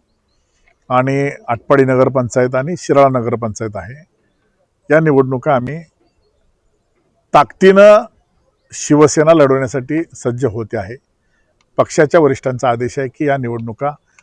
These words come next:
महायुतीमध्येच लढल्या जाव्यात. त्या पद्धतीनं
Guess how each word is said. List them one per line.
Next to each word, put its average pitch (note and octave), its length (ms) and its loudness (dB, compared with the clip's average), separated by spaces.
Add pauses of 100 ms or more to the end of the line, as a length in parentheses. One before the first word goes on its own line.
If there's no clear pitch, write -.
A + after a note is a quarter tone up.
(160)
महायुतीमध्येच C3+ 840 0
लढल्या A#2 320 -2
जाव्यात. G#2+ 380 -6 (840)
त्या D3 100 6
पद्धतीनं C#3+ 600 -2